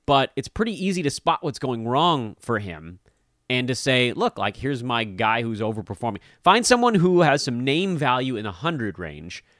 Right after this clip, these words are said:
and go get him. Folks,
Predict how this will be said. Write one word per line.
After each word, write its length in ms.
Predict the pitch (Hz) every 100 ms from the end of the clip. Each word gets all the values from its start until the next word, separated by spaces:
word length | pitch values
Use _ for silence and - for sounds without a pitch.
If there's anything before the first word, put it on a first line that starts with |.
| _ _
and 160 | 120 135
go 140 | 165
get 180 | 180 233
him. 140 | 80 - _ _ _ _ _ _ _ _ _ _ _ _ _ _ _ _ _ _ _ _ _ _ _ _ _ _ _ _
Folks, 680 | - 170 233 220 - -